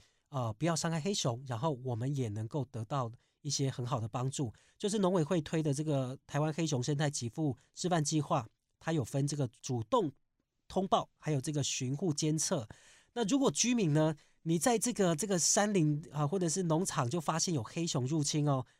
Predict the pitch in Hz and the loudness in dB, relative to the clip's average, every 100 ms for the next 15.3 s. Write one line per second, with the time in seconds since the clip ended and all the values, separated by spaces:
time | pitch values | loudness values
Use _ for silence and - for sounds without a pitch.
0 | - 175 156 139 - 175 170 135 120 - | -6 -2 2 2 4 4 2 2 0 0
1 | 151 147 139 147 117 117 107 _ _ - | 0 2 0 2 0 -2 -6 _ _ -6
2 | 143 139 196 185 - - 202 160 180 107 | -2 0 0 -2 -2 0 2 2 2 0
3 | - _ 135 123 131 165 160 147 185 208 | -8 _ -4 -2 0 0 -2 0 0 4
4 | 175 147 143 147 _ - 139 147 196 175 | 4 4 2 0 _ -8 -4 -2 0 0
5 | 147 160 - 160 160 151 131 104 110 160 | 0 -2 -2 -2 -2 0 0 -2 -2 -2
6 | 123 _ _ - 131 117 160 151 147 120 | -4 _ _ -10 -6 -2 -2 0 -2 -2
7 | 117 _ _ 180 147 113 110 143 127 - | -6 _ _ -2 0 0 -4 -4 -6 -8
8 | - - 202 131 147 143 160 113 _ _ | -16 -8 -2 0 0 2 2 0 _ _
9 | _ - 156 151 156 120 127 120 110 123 | _ -4 -2 0 0 0 -2 -6 -6 -8
10 | 123 117 117 _ _ - 208 160 214 208 | -6 -8 -10 _ _ -4 -2 0 0 2
11 | 165 139 147 143 127 _ - - 226 - | 4 4 4 2 0 _ -12 -2 -2 0
12 | 123 123 _ - 160 151 160 143 196 151 | -4 -4 _ -8 -4 -2 0 0 2 0
13 | 135 104 117 120 131 170 - 180 151 123 | 0 -4 -4 -4 -2 -2 -2 0 0 -2
14 | 139 165 131 - 196 139 131 185 147 135 | -2 -2 -4 -2 -2 0 0 0 -2 -2
15 | 151 139 | -2 -4